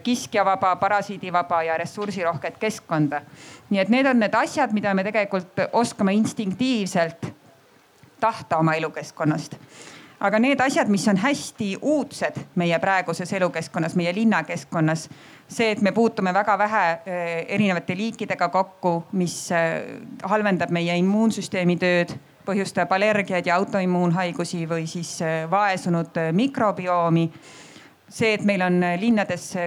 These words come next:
kõrge õhureostuse tase, mis, äh, selgelt ohustab väga paljude inimeste tervist.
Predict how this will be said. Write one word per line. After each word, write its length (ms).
kõrge 400
õhureostuse 680
tase, 360
mis, 160
äh, 160
selgelt 440
ohustab 400
väga 240
paljude 280
inimeste 440
tervist. 500